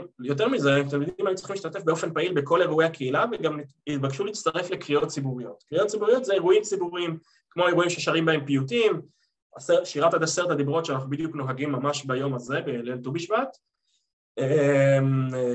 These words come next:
קריאת משנה, אפילו בהלוויות שיבואו ויקראו תהילים. הם היו צריכים, תלמידים היו צריכים, זה היה חלק מה-, מהחובות של התלמידים, להשתתף בכל אירועי הקהילה האלו. אה, התלמידים אפילו התבקשו לדרוש בציבור וגם לקרוא בתורה,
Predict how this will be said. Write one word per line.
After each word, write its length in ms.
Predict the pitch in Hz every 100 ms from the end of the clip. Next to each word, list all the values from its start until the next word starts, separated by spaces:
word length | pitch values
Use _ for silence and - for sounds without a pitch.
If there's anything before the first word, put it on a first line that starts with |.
| 123
קריאת 340 | 143 147 143
משנה, 580 | 139 135 175 202 190 165 135
אפילו 240 | 185 233
בהלוויות 600 | 170 147 135 131 175 185
שיבואו 340 | - 135 135 143
ויקראו 360 | 131 135 135
תהילים. 440 | 135 123 127 123 -
הם 100 | 123
היו 200 | 131 240
צריכים, 420 | 247 - 185 190 196
תלמידים 260 | 143 185
היו 80 | 208
צריכים, 220 | 190 -
זה 140 | 131 180
היה 120 | 220
חלק 400 | - 190 196 190
מה-, 240 | 165 151 151
מהחובות 600 | 143 139 135 - 135 147
של 140 | 147 139
התלמידים, 420 | 131 123 127 120 - _ _ _
להשתתף 380 | 139 139 143 165
בכל 280 | 151 143 147
אירועי 260 | 131 131
הקהילה 380 | 135 131 123 120
האלו. 340 | 113 107 107 _ _ _ _ _ _ _ _ _ _ _ _ _ _ _ _
אה, 640 | 139 151 143 143 143 143
התלמידים 360 | 147 147 156 226
אפילו 240 | 214 202
התבקשו 400 | 208 147 143 170
לדרוש 300 | 170 147 156
בציבור 440 | 170 190 175 175 180
וגם 220 | 165 160
לקרוא 220 | 160 160
בתורה, 420 | 175 180 185 196